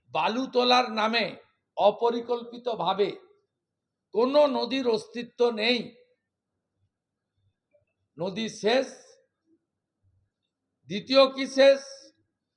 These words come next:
অরণ্য শেষ। আপনি যদি তরাই ডুয়ার্সের অপরূপ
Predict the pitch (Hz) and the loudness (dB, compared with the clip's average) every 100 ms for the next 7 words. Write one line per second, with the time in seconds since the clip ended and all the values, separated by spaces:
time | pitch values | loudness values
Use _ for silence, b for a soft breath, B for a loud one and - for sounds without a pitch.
0 | _ _ _ _ - 208 254 277 269 254 | _ _ _ _ 0 4 6 6 4 -4
1 | 226 - 147 - - - _ _ _ _ | -6 -8 -10 -10 -18 -20 _ _ _ _
2 | _ _ _ _ _ _ - 190 - 240 | _ _ _ _ _ _ 0 0 0 -6
3 | 269 269 262 247 165 160 - _ _ _ | 2 4 4 2 -4 -10 -14 _ _ _
4 | _ _ _ _ _ _ _ _ _ _ | _ _ _ _ _ _ _ _ _ _
5 | _ _ _ _ _ 190 220 254 277 208 | _ _ _ _ _ 4 6 6 6 2
6 | 240 247 254 - 254 247 202 196 240 262 | 2 2 2 2 2 2 -2 0 0 0
7 | 269 - | -2 -10